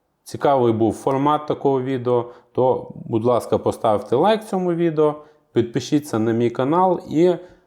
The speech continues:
обов'язково напишіть в коментарях, які б теми ви ще хотіли почути від мене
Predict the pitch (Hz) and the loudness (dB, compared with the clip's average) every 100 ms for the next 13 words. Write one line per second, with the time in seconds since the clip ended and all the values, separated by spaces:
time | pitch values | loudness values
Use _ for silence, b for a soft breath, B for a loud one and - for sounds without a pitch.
0 | _ 110 123 123 123 156 139 113 107 120 | _ 0 2 2 2 2 2 0 0 -2
1 | - 123 - 113 123 123 170 208 202 110 | -2 -6 -4 -2 0 0 0 0 0 -2
2 | 107 151 135 101 - _ _ _ 160 180 | 0 0 0 -2 -20 _ _ _ 2 2
3 | 165 104 135 160 - 143 135 113 113 117 | 2 2 4 2 2 -2 0 -4 0 2
4 | 104 87 - - _ _ _ _ _ _ | 2 0 -4 -20 _ _ _ _ _ _
5 | _ 117 - 196 208 180 165 151 156 147 | _ -4 0 0 2 2 2 -2 -4 -4
6 | 147 147 | -4 -6